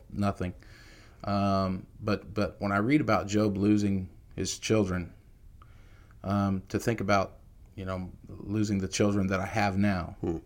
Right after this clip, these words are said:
Speaker 1: um, I, I, that's, that's something for me that is unfathomable. And I, I really couldn't get my mind around it. And I hope that, uh, you know,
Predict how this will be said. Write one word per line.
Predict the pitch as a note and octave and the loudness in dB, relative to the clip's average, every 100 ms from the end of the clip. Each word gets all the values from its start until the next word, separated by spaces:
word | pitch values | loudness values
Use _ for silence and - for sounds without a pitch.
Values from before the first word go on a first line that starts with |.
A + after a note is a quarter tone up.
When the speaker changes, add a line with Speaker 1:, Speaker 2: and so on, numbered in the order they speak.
| - - - - - - | -14 -20 -20 -20 -16 -6
Speaker 1:
um, | G2 G2 F#2+ F#2 F#2 F#2 F2+ F#2 - F#2+ | -2 0 0 0 0 -2 -6 -10 -16 -14
I, | |
I, | F#2 - E2+ F#2 - | -8 -4 -4 -6 -6
that's, | G2+ G#2 - - - | -4 -4 -2 -6 -4
that's | G#2 G#2+ G#2+ | 0 2 4
something | A#2+ G#2+ G#2+ G2 | 2 2 0 0
for | G2 | 2
me | G2+ G#2 | 4 4
that | F#2+ G2 | 2 0
is | F#2+ F2+ - - - - - - - - - | 0 -2 -6 -8 -20 -20 -20 -20 -20 -18 4
unfathomable. | B2+ C3 B2 A2+ G#2+ F2+ D#2+ F2 - - - - - - - - - - - - G#2 G2 - | 6 8 8 8 6 2 -2 -6 -10 -16 -20 -20 -20 -20 -20 -20 -20 -20 -20 -20 -16 -14 -8
And | G2 G2 G2 G2 F#2+ | -4 -2 0 0 0
I, | F#2+ - | -2 0
I | G2 | 0
really | G2 G#2+ G2+ - | 4 4 4 0
couldn't | - A#2+ G2 | 0 2 2
get | G2 | 0
my | F#2+ F#2 | 0 0
mind | F#2+ G2 F#2 | 0 0 0
around | F#2 F#2+ F#2+ | 0 0 0
it. | F#2+ - - - - - | -2 -6 -20 -20 -18 -10
And | G2 F2+ | -6 -4
I | F2+ | -2
hope | G2 E2 - - - - | -2 -4 -12 -20 -14 -6
that, | F2+ - - - - - - - - - - - - - - | -4 -6 -12 -20 -20 -20 -20 -20 -20 -20 -20 -20 -20 -20 -12
uh, | D#2+ D#2+ - - | -8 -8 -8 -6
you | F#2 | -4
know, | D#2 | -4